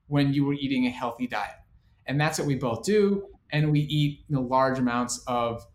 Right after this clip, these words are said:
carbohydrate-rich food, which, again, are completely demonized in the, in the world of diabetes health. So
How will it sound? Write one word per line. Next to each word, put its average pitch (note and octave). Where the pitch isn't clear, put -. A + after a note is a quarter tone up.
carbohydrate-rich B2+
food, B2
which, B2
again, B2+
are A2
completely B2+
demonized A#2
in A2
the, A#2
in A2+
the G#2+
world A2+
of G2+
diabetes G#2+
health. A2
So A#2